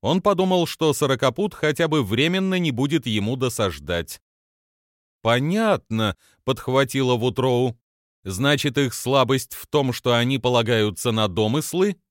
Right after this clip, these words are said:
и не проверяют их. Возможно, ещё и в том, что их легко отвлечь".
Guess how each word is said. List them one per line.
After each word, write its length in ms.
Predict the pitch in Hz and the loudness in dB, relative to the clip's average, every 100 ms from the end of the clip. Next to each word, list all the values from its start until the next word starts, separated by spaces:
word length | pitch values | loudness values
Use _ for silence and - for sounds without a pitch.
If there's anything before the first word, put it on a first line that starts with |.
| - | -4
и 100 | 135 | 0
не 140 | 165 156 | 0 0
проверяют 760 | 156 151 165 220 196 107 - | 2 2 4 4 2 0 -2
их. 300 | 82 - - _ _ _ _ _ _ - | -6 -8 -20 _ _ _ _ _ _ -6
Возможно, 560 | 95 147 208 240 180 | -2 2 2 2 2
ещё 360 | 208 196 - 190 | 2 2 2 2
и 140 | 180 | 2
в 120 | 156 | 0
том, 260 | - 180 180 | -2 0 0
что 160 | - 165 | 0 2
их 240 | 165 - | 2 2
легко 440 | 151 147 - 151 | -2 -2 -2 2
отвлечь". 720 | 143 127 113 110 90 - - | 2 0 -2 0 -2 -4 -10